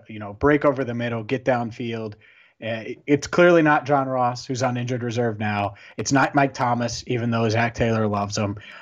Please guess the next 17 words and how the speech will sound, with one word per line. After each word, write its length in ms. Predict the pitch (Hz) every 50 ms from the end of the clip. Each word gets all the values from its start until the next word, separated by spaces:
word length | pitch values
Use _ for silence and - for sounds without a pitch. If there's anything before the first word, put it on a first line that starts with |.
| - - -
Uh, 160 | 104 101 104 -
it's 200 | 156 131 - -
not 200 | 139 139 147 143
Tyler 280 | 139 139 135 131 127
Boyd, 300 | 117 120 120 123 120 117
who's 180 | 107 120 113 -
great 220 | - 127 123 123
in 60 | 120 107
his 200 | 120 107 101 110
role 320 | 113 110 110 110 107 107
and 160 | - 117 110
the 60 | 107
best 240 | 101 120 117 - -
receiver 340 | 110 - - 123 110 104 113
on 140 | 107 107 101
the 40 | 104
team. 300 | - 110 101 98 95